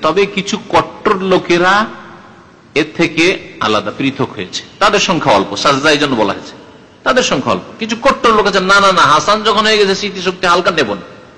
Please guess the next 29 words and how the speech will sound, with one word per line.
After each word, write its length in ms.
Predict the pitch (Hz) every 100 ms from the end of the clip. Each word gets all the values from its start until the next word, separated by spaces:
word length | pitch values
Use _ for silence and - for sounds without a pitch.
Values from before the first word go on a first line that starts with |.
| - - _ _ _ _
এখন 160 | - 113 131
সবাই 220 | 123 135
তো 100 | 139
একই 300 | 127 127 135 - - - - - -
পর্যায়ের 400 | 143 135 139 135
লোক 160 | 143 139
না 140 | 123 101
এখানে। 320 | 95 98 90 95
আমি 140 | -
জানি 280 | 175 147 135
যে 100 | 120 117
এই 80 | 117
লোকটা 200 | 117 113
পাঁচ 200 | 117 117
ওয়াক্ত 180 | 110 113
নামাজ 260 | 113 110 -
পড়ে, 180 | 110 107
এই 120 | 110
লোকটা 220 | 123 117
কোনোদিন 300 | 117 117 113
মিথ্যা 300 | 117 117 -
শোনেনি, 460 | 113 131 117 113 110 - - - - -
যদি 260 | 226 220 220 208
ওকে 260 | 185 202 180
ওইভাবে 500 | 208 254 190 185 185 175
জানি 240 | 165 170
না, 140 | 170 165
যেইভাবে 500 | 160 170 160 156 156
হয়তো 340 | 151 151 151